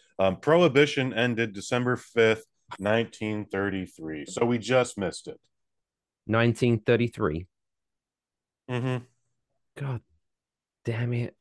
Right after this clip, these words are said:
Speaker 2: I knew it was gonna be winter.
Speaker 1: We just missed the eighty-ninth anniversary of the end of Prohibition, which went from January seventeenth, nineteen twenty to the aforementioned date.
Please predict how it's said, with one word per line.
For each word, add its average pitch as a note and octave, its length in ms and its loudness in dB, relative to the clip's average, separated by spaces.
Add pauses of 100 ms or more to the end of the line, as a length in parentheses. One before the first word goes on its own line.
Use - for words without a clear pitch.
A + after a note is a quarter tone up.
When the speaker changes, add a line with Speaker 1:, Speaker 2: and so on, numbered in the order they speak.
(440)
Speaker 2:
I C3 140 2
knew D3+ 200 8
it - 20 6
was F#2 100 2
gonna E2+ 140 0
be D2+ 120 0
winter. D2 360 -4
Speaker 1:
We C#2+ 80 -4
just A#2+ 240 -2
missed A#2+ 240 0
the A#2 120 -2
eighty-ninth G#2+ 680 2
anniversary F2 800 -2
of E2+ 220 0
the F2 140 -4
end F#2+ 180 0
of F#2 180 -4
Prohibition, D#2+ 800 -2 (640)
which A#2+ 200 0
went C3+ 200 4
from A#2 220 2
January A2 460 2
seventeenth, G#2 540 -2
nineteen F#2+ 360 -2
twenty E2+ 440 -4
to D#2+ 220 -2 (420)
the F#2 140 2
aforementioned E2+ 720 0
date. F#2+ 280 0